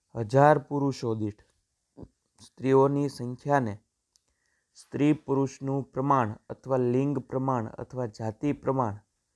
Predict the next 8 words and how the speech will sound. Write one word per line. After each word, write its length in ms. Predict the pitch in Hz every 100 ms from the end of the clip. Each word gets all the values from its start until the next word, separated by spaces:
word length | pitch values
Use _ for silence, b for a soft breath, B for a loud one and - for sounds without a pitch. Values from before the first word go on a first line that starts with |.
| _ _ _ -
તરીકે 360 | 123 127 139
ઓળખવામાં 640 | 131 120 117 - 117 113 107
આવે 220 | 101 127 170 _ _ _ -
છે. 100 | 127
યાદ 240 | 120 131 120
રાખજો 340 | 107 98 98 98 _ _ _ _ _ _ _ _ _ _ _ _ _ _ _ _
કે 100 | 135
ભારતમાં 840 | 117 107 104 127 - 131 123 123 147